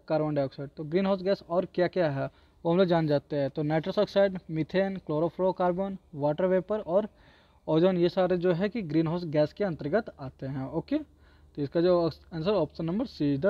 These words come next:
राइट आंसर होगा। ओके, चलिए नेक्स्ट देखते हैं फ़ोर नंबर। फ़ोर नंबर में क्या बोलता है, एक घन का पृष्ठीय क्षेत्रफल फ़ोर एटी सिक्स से-, घन सेंटीमीटर है, ठीक है। इसका आयतन ज्ञात करना है, यानी कि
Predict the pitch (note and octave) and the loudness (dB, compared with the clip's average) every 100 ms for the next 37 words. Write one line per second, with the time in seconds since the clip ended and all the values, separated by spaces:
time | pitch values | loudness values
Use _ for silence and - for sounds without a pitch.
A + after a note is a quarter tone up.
0 | G#3 C3+ B2+ B2+ C3 C3 B2+ C3+ D3+ A#3 | 0 -4 -4 -8 -8 -8 -8 -8 -6 -8
1 | B3 - - - - - - - D#3 E3 | -8 -14 -20 -20 -20 -20 -16 -4 2 2
2 | D#3 - D#3 - D3+ C3+ B2 B2 - - | 2 0 -4 -2 -2 -2 -4 -6 -12 -20
3 | _ - - - _ _ - _ - F3+ | _ -20 -20 -20 _ _ -20 _ 2 4
4 | G3+ G#3 G3 - G3+ E3+ C#3+ D3 C3 C3+ | 4 2 0 2 4 4 0 -4 -6 -8
5 | - _ _ _ - _ G3+ F3+ D#3 G3+ | -12 _ _ _ -20 _ 0 0 2 2
6 | A3 G3 - F#3 - F#3+ E3+ - F#3 F3+ | 4 0 2 -4 0 -2 -2 -6 -8 -6
7 | F3 - C#3+ F3+ _ _ _ E3+ G#3 F#3 | -8 -6 -8 -10 _ _ _ 2 2 2
8 | E3+ G3+ G#3+ - F3+ E3 _ _ _ - | -2 -4 -4 -6 -6 -6 _ _ _ -4
9 | E3 G3 F3 E3 F3+ D#3+ C#3+ C#3 C3 B2+ | -2 2 0 0 0 -2 -2 -4 -4 -6
10 | B2+ _ _ F#3+ A3+ - _ _ - D#3 | -8 _ _ -8 -8 -10 _ _ -6 -4
11 | - G#3 D#3 D3+ E3+ D#3+ E3+ F#3 A#3+ | -2 0 0 0 0 0 0 0 -2